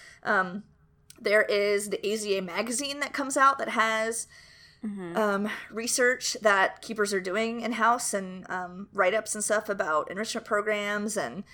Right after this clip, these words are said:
Speaker 1: you know, eliminating stereotypic behaviors and all this stuff. There's also the azac magazine,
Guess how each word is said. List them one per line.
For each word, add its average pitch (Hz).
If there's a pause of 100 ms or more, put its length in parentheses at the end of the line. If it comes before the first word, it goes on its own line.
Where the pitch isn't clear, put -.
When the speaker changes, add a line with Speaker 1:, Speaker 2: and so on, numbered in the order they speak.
(280)
Speaker 1:
you 185
know, 185
eliminating 202
stereotypic 208
behaviors 190
and 185
all 190
this 190
stuff. 196
There's 190
also 190
the 185
azac 226
magazine, 277